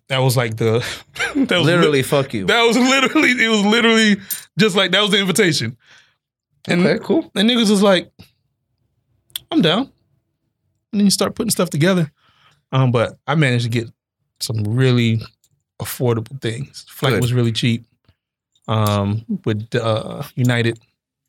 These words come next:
Speaker 2: Mm-hmm.
Speaker 1: Never flew United. And then, um, yeah, caught the Plaza on Groupon.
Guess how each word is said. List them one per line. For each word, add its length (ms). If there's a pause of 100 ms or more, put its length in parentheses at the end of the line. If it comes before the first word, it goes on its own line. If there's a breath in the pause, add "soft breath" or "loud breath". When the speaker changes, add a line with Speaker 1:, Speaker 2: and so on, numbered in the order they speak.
(180)
Speaker 2:
Mm-hmm. 260 (120)
Speaker 1:
Never 180
flew 200
United. 400 (1120)
And 160
then, 160
um, 360
yeah, 160 (340)
caught 180
the 40
Plaza 440 (520 loud breath)
on 140
Groupon. 540